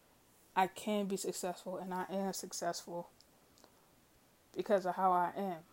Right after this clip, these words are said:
It's like so many people that I've interacted with,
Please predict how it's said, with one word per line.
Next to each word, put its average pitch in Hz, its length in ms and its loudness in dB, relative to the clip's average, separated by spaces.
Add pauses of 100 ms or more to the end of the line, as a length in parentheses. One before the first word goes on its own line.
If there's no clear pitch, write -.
(1000)
It's - 140 -4
like 180 160 2
so 214 160 2
many 220 420 0 (420)
people 202 280 2
that 180 240 4
I've 175 260 2
interacted 170 460 -4
with, 160 220 -8